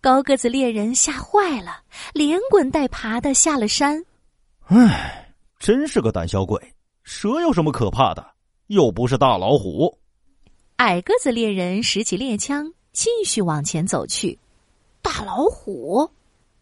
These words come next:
Speaker 3: 难道矮个子猎人怕老虎？
Speaker 1: 猪小弟眼珠子滴溜溜地转了转，想到一个好办法。
Speaker 3: 有了，我在地上画出老虎的脚印，矮个子猎人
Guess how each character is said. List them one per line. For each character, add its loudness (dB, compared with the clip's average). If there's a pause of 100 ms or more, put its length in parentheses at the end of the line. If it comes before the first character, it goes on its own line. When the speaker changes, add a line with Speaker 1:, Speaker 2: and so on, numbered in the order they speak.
(240)
Speaker 3:
难 -6
道 0
矮 -8
个 -4
子 -12
猎 -4
人 -4
怕 -2
老 2
虎？ 2 (1400)
Speaker 1:
猪 0
小 0
弟 0
眼 -2
珠 0
子 -2
滴 2
溜 2
溜 2 (140)
地 -2
转 -4
了 -2
转， -6 (400)
想 -4
到 -4
一 -2
个 -2
好 -2
办 2
法。 -10 (1600)
Speaker 3:
有 -2
了， 2 (360)
我 -6
在 -4
地 -10
上 -6
画 -6
出 -8
老 2
虎 -6
的 0
脚 -4 (100)
印， -2 (360)
矮 -6
个 -6
子 -6
猎 -6
人 -10